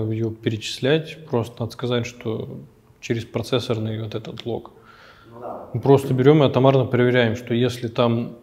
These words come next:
Speaker 1: мы берем и атомарно проверяем, что если там ноль, то мы его ставим в один и выходим. А если там уже один, то вот эта штука как раз false и вернет, и ничего не сделает.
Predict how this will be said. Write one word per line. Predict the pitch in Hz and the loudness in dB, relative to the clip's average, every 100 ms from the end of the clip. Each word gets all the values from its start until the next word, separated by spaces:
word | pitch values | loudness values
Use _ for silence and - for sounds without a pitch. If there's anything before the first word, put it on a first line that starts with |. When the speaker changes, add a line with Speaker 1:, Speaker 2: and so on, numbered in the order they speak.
| - | -4
Speaker 1:
мы | 120 | 2
берем | 127 147 156 | 6 6 8
и | |
атомарно | 127 123 127 135 131 | 6 6 8 8 6
проверяем, | 131 123 127 127 113 107 | 4 4 4 4 2 -2
что | - - 117 113 113 120 156 - - _ _ - | -8 -10 -6 -4 -4 -6 -12 -20 -20 _ _ -4
если | 123 120 - 120 | -2 -2 -2 0
там | 127 117 | 2 2
ноль, | 127 160 | 4 4
то | 160 117 | 2 0
мы | 120 | 0
его | 120 | 0
ставим | 120 131 120 117 | 0 2 2 2
в | 113 | 0
один | 120 139 | 0 0
и | 123 | -2
выходим. | 120 - 120 - 139 - _ _ _ _ _ _ _ _ _ _ _ _ _ | -4 -6 -6 -6 -12 -16 _ _ _ _ _ _ _ _ _ _ _ _ _
А | 123 | -2
если | 120 123 120 117 | 2 2 0 -2
там | 123 120 | 0 2
уже | 117 127 | 2 2
один, | 120 117 151 175 | 2 2 2 2
то | 139 | 2
вот | 117 113 | 0 0
эта | 120 120 | -2 -4
штука | - 139 123 | -2 0 0
как | 107 - | 0 2
раз | 120 120 | 2 2
false | 131 127 - | -2 -2 -2
и | 117 | -2
вернет, | 120 107 107 - - - | -2 -2 -6 -8 -16 -8
и | |
ничего | 110 107 123 | -6 -4 -4
не | 120 | -4
сделает. | 110 110 - 127 | -4 -6 -8 -8